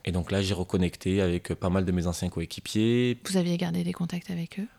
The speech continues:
Speaker 1: Oui, oui, oui, voilà, ouais. Bah, alors pas pendant un temps. Quand, quand j'ai arrêté le football, j'ai vraiment tout coupé,
Speaker 2: Ouais,
Speaker 1: euh,
Speaker 2: vous avez
Speaker 1: pendant
Speaker 2: eu
Speaker 1: un
Speaker 2: besoin
Speaker 1: moment.
Speaker 2: de distance.
Speaker 1: Ouais. Mais je pouvais même plus regarder le foot à la télé, c'était, euh,
Speaker 2: Ah oui.
Speaker 1: c'était l'horreur, ouais.
Speaker 2: Vous donnez des boutons.
Speaker 1: Voilà, c'était, euh, ouais. Et en plus, dans une ville comme Londres, où il y a le foot de partout, euh, c'était compliqué.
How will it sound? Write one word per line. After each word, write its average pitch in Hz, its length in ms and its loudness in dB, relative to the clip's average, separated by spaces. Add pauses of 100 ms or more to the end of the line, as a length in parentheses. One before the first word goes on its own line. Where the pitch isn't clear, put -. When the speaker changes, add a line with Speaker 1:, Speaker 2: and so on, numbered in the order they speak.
Speaker 1:
Oui, 110 240 6
oui, 113 180 6
oui, 110 40 4
voilà, 95 280 4
ouais. 85 100 0
Bah, - 160 2
alors 104 200 6
pas 135 120 6
pendant 123 260 8
un 113 120 8
temps. 147 460 4 (160)
Quand, 101 160 0
quand 104 140 2
j'ai 95 120 2
arrêté 95 220 2
le 101 80 2
football, 101 380 2
j'ai 92 180 2
vraiment 95 300 4
tout - 180 -10
coupé, 113 480 2
Speaker 2:
Ouais, 101 60 8
Speaker 1:
euh, 92 100 6
Speaker 2:
vous 90 60 4
avez 87 120 0
Speaker 1:
pendant 90 220 4
Speaker 2:
eu - 40 6
Speaker 1:
un 90 40 4
Speaker 2:
besoin 175 180 6
Speaker 1:
moment. 165 100 4
Speaker 2:
de 165 40 -2
distance. - 480 -4
Speaker 1:
Ouais. 87 220 0 (300)
Mais 101 80 4
je - 80 -2
pouvais 98 180 2
même 95 100 4
plus 110 120 -4
regarder 95 220 4
le 90 40 -2
foot - 200 -6
à 95 40 2
la 90 80 0
télé, 92 220 -2
c'était, 87 320 -6
euh, 85 140 -2
Speaker 2:
Ah - 80 6
oui. 101 120 8
Speaker 1:
c'était 175 120 -2
l'horreur, 85 440 -2
ouais. - 100 -6
Speaker 2:
Vous 185 60 -4
donnez 170 220 0
des 170 100 -2
boutons. 175 280 0 (320)
Speaker 1:
Voilà, 92 200 2 (280)
c'était, - 340 0
euh, 87 240 4
ouais. 85 220 2 (240)
Et 98 100 4
en 90 80 4
plus, 104 180 -2
dans 101 80 4
une 87 180 0
ville 92 120 0
comme 92 180 4
Londres, 98 220 4
où 95 40 0
il 90 40 2
y - 20 4
a 85 40 2
le 85 40 -2
foot 101 200 -4
de 87 80 -2
partout, 98 440 -6
euh, 92 40 -4
c'était - 180 -10
compliqué. - 380 -12